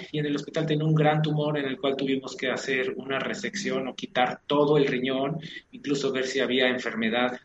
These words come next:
de este tipo a, a nivel alrededor, porque es muy frecuente que pueda, si es del lado derecho, enfermar el hígado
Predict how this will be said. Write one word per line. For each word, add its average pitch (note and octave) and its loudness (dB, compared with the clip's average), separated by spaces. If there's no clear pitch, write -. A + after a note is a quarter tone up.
de A#2 -2
este A2 -6
tipo B2 -4
a, A2 0
a G#2 -8
nivel A2+ -4
alrededor, A2+ 2
porque A2 -6
es A2 -10
muy B2 -4
frecuente B2 -4
que G#2 -12
pueda, A#2 -4
si - -8
es B2 -2
del A#2 -4
lado A#2+ 0
derecho, A2+ 0
enfermar G#2+ -4
el G#2 -2
hígado A#2 0